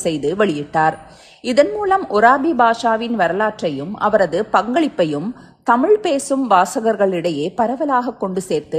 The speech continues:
விழிப்புணர்வை ஏற்படுத்த அவர் ஒரு முக்கிய பங்காற்றினார். அந்த கட்டுரை ஐந்து பக்கங்களை கொண்ட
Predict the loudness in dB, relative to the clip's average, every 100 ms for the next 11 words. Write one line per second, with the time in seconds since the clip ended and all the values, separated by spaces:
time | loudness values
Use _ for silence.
0 | -2 -2 -4 -6 -6 -4 -4 -4 -4 -6
1 | -6 -6 -2 -2 -2 -2 -2 -2 -4 -6
2 | -2 -2 0 -2 -2 -2 -4 -4 -2 -2
3 | -4 -14 -20 -20 _ _ _ -2 0 0
4 | 0 0 0 0 0 0 0 0 -2 0
5 | -2 -2 -2 0 -2 -4 -6 -2